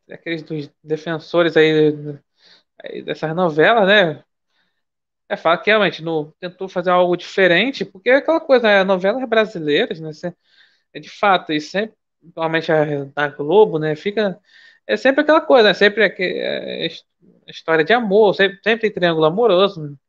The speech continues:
Toda a novela tem isso, toda, não importa qual for o horário, por exemplo, a novela das seis é, é mais novela de época, é, das sete é mais de comédia, das nove é um pouco mais séria,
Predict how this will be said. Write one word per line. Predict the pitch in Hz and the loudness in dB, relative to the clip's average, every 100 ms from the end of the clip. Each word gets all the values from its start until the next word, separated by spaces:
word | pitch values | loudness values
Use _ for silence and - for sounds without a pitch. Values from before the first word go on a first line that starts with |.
| _ _ _ - | _ _ _ 2
Toda | 233 190 175 | 2 4 0
a | 151 | 2
novela | 147 147 151 | 0 2 0
tem | 151 151 | 0 -12
isso, | 160 - | -12 -12
toda, | 208 175 151 147 | -10 -6 -4 -4
não | |
importa | 147 - 196 - | -6 -8 -6 -4
qual | 202 190 | 0 -2
for | - 185 180 _ _ - | 0 -2 -2 _ _ -4
o | 170 | 2
horário, | 160 185 160 | 4 4 2
por | 175 | 2
exemplo, | 151 151 | 4 2
a | 147 | 2
novela | 147 156 180 | 2 2 2
das | 185 160 | 0 -2
seis | - 190 208 175 | 2 4 4 4
é, | 175 165 151 143 135 _ _ _ _ _ _ - | 4 6 6 4 0 _ _ _ _ _ _ -10
é | 156 | -4
mais | 175 | 0
novela | 185 160 180 | 0 2 2
de | 170 180 | 2 4
época, | 208 180 156 156 - 147 135 131 _ _ _ | 4 4 2 -4 -8 -8 -10 -14 _ _ _
é, | - 160 151 147 147 | -8 -2 0 0 0
das | 160 160 | 0 -2
sete | - 202 202 202 | 0 2 2 0
é | 180 | -2
mais | 180 160 | -2 -2
de | 165 | -6
comédia, | - 180 175 202 220 190 151 156 | -4 -6 -2 2 4 2 2 0
das | 156 147 156 | -2 -4 -2
nove | 180 202 165 | 0 0 -2
é | |
um | 156 | -8
pouco | 180 175 | -10 -12
mais | 170 156 - | -12 -12 -6
séria, | 196 214 202 170 147 | 0 2 2 2 -4